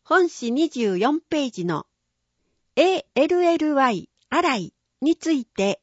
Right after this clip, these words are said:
わかりやすく解説します。質問。あなたの性別は？自分は男だよ、女の子だよ、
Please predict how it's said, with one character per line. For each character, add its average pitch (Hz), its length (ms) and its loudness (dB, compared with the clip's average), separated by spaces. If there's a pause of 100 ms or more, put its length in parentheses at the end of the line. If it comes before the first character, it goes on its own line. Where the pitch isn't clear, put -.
(100)
わ 214 160 -4
か 359 140 2
り 359 100 2
や 370 140 0
す - 160 -20
く 196 140 -6
解 226 240 -6
説 277 340 -8
し 214 200 -8
ま 214 160 -2
す。 - 200 -20 (720)
質 269 400 -2
問。 269 340 2 (1160)
あ 233 100 0
な 381 120 0
た 339 160 -2
の 226 160 -2
性 302 260 -2
別 294 320 -4
は？ 262 200 -2 (1400)
自 220 200 -2
分 339 260 -2
は 285 160 2
男 339 340 -2
だ 262 160 -2
よ、 185 220 -4 (480)
女 359 320 0
の 349 160 0
子 220 100 0
だ 180 160 0
よ、 180 200 -8